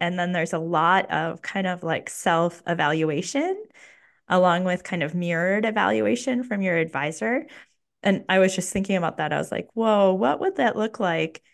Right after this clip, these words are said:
for people, like, <laughs> in real life if it was about process?" And especially, like, this process of learning, like, the things we learn about ourselves and the, the way, as Lynn was talking about, we grow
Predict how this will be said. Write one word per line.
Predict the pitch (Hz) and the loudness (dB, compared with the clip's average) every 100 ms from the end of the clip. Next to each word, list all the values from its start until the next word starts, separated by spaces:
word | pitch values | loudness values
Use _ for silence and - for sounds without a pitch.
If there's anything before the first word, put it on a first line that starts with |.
| _ _ _ | _ _ _
for | - 202 | -6 -2
people, | 214 196 190 190 | 0 4 4 4
like, | 180 208 240 - - - _ | 4 4 2 -8 -18 -20 _
<laughs> | _ - | _ 2
in | 240 226 | 2 4
real | 226 247 226 | 4 4 4
life | 202 131 151 208 - | 4 2 2 0 -4
if | 214 220 - | -4 -4 0
it | 226 | 0
was | 226 220 | 2 2
about | 202 180 165 | 2 0 0
process?" | - 202 220 262 - - - - | -2 0 0 -2 -6 -6 -6 -2
And | 190 | 0
especially, | 190 - 202 196 190 | 0 -2 0 -2 -2
like, | 185 180 | -2 -2
this | 196 170 - | -2 -2 -4
process | - 196 185 - 196 190 196 - - - - _ _ 202 | -4 0 0 0 -2 -2 -4 -16 -20 -20 -20 _ _ -2
of | 185 | 0
learning, | 196 240 349 - 208 - | 2 0 0 -6 -6 -6
like, | 190 175 - _ _ | -4 -4 -6 _ _
the | 202 | -6
things | 214 226 226 | -2 -2 -2
we | 226 | -2
learn | 220 220 262 | -2 0 0
about | 277 175 - - | 0 -2 -4 -6
ourselves | 175 190 - - - - 202 | -4 -4 -4 -4 -4 -6 -8
and | - 180 180 | -6 -4 -4
the, | 175 185 - - - _ | -4 -4 -8 -20 -20 _
the | 202 | 0
way, | 190 190 190 190 180 190 | 4 4 4 4 0 -2
as | 190 - | -2 -2
Lynn | 196 208 208 | 0 0 2
was | 190 - | -2 -2
talking | 185 202 | -4 -2
about, | 202 190 - | -2 -2 0
we | 196 180 | 0 0
grow | - 190 185 185 190 | 0 2 2 2 0